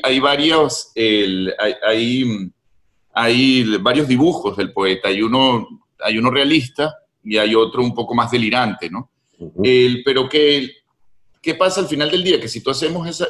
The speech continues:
Speaker 1: que si hacemos esa pregunta, si tú haces esa pregunta sobre cualquier persona, no va a tener una sola respuesta. Si tú me preguntas quién es Camilo Pino,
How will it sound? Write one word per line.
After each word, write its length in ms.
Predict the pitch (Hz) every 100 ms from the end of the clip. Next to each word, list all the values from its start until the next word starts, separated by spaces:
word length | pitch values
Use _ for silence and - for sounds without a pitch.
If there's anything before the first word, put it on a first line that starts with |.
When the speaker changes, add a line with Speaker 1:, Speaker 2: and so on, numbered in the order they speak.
| -
Speaker 1:
que 100 | 131
si 100 | 123
hacemos 340 | 120 139 170
esa 180 | 160 165
pregunta, 380 | 143 143 147 113
si 120 | -
tú 80 | 113
haces 180 | 117 160
esa 200 | 156 147
pregunta 440 | 131 127 113 101 - _ _
sobre 300 | - 123 113
cualquier 300 | 107 113 127
persona, 380 | 127 160 190 147
no 140 | 117 117
va 80 |
a 40 | 113
tener 220 | 123 117
una 140 | 117
sola 220 | 113 107 104
respuesta. 480 | 98 - 151 123 -
Si 120 | 92
tú 80 | 107
me 120 | 127
preguntas 380 | 147 147 135 -
quién 160 | 117 123
es 80 |
Camilo 400 | 123 135 139 143 139
Pino, 360 | 139 151 190